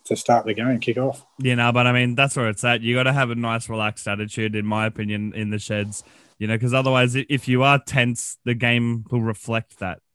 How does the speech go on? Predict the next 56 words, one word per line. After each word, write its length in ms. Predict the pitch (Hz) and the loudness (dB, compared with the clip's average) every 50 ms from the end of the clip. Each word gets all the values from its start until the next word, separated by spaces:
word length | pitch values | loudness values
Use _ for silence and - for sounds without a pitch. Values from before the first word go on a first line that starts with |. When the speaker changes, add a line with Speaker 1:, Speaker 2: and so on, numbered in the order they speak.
| _ _ _ _ _ _ _ - | _ _ _ _ _ _ _ -16
Speaker 2:
sort 240 | - - 123 113 104 | -10 -8 -6 -6 -6
of 80 | 101 | -6
thing. 180 | - - - 95 | -6 -6 -2 4
Speaker 1:
Oh, 100 | - 175 | 6 6
I, 300 | 190 165 147 165 175 170 - - - - | 6 6 6 6 4 2 2 0 0 4
absolutely. 560 | 147 151 - - 127 120 127 165 175 135 117 | 4 4 4 6 6 6 8 6 6 4 2
I, 260 | 120 120 131 139 143 | 2 4 4 4 4
and 120 | 147 147 147 | 4 4 4
I 80 | 147 | 4
think 300 | - - 170 156 151 - _ - - _ _ - | 4 2 -2 -4 -4 -6 _ -20 -20 _ _ -6
a 60 | - 127 | -2 0
lot 220 | 123 135 151 151 | 2 2 2 2
of 100 | 151 120 | 2 0
our 120 | 123 120 | -2 -4
success 500 | 113 - 120 107 - - 135 127 - - | -4 -6 -10 -10 -8 -8 -8 -8 -8 -10
was 100 | - 110 | -12 -12
because 340 | 101 - 107 - - 123 107 | -10 -10 -8 -4 -4 -4 -2
of 80 | 110 101 | -2 -4
that 140 | 104 101 101 | -6 -6 -4
lightheartedness. 800 | 110 104 104 101 104 107 113 123 147 139 110 98 104 - - - | -4 -4 -2 -4 -4 -6 -4 -4 -4 -6 -6 -8 -14 -18 -16 -14
You 80 | 113 | -12
know, 60 | 113 | -10
you 100 | 113 117 | -8 -4
had 240 | 113 117 120 107 - _ _ _ _ - _ _ _ - | -2 0 0 -2 -2 _ _ _ _ -20 _ _ _ -6
Matty 260 | - 120 127 123 120 117 | -2 0 2 2 2 4
doing 320 | 123 123 117 113 113 113 | 2 2 2 0 0 -2
that, 240 | 113 113 117 117 113 | 0 0 0 0 0
and 180 | 113 110 107 | -4 -6 -4
Joey 300 | 101 120 120 120 123 120 | -2 0 2 2 2 2
was 140 | 113 110 107 | 0 0 0
always 300 | 113 113 110 110 107 98 113 | 0 2 2 0 0 -2 -4
making 300 | 110 110 104 - 107 104 | -4 -4 -4 -6 -8 -6
fun 200 | - 117 117 117 | -4 -2 -2 -2
of 100 | 113 - | -2 -2
things, 460 | - 120 120 123 123 123 117 107 101 | -2 -2 0 2 2 0 0 -2 -4
and, 220 | 107 101 98 - _ _ _ _ - - - _ _ - | -8 -10 -10 -14 _ _ _ _ -20 -20 -20 _ _ 0
and 120 | 127 117 | 2 4
you 80 | 123 120 | 4 4
could 140 | 127 151 123 | 4 2 4
just 240 | - 196 - - | 4 2 2 2
see 140 | - 147 120 107 | 2 2 2 2
a 40 | |
genuine 440 | 101 98 107 113 120 120 113 110 104 | 2 0 2 2 4 2 2 0 -2
love 260 | 95 98 107 110 110 | -2 0 0 0 -2
for 120 | - - 104 | -4 -6 -8
playing 400 | - - 113 110 107 104 98 95 | -6 -4 -4 -4 -4 -6 -10 -10
footy 360 | - - 117 117 117 110 104 | -4 -2 0 2 2 2 0
and 140 | 101 101 101 | -2 -2 -2
being 220 | 113 110 104 101 | -2 0 0 -2
around 240 | 98 104 107 107 104 | -2 -2 -2 0 0
each 200 | 107 101 101 - | -2 -2 0 0
other's 240 | 113 107 101 95 98 | 0 0 -2 -4 -4
mates, 360 | 104 110 123 113 - - - | -2 -2 -2 -2 -2 -6 -10
you 80 | 107 104 | -10 -10
know. 80 | 107 | -8
So 340 | 110 - - 110 107 107 101 | -4 -2 0 2 0 0 -2